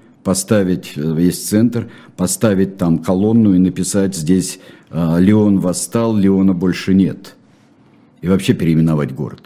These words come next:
И он, его отозвали.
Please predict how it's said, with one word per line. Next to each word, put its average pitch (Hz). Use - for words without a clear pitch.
И 120
он, 143
его 117
отозвали. 143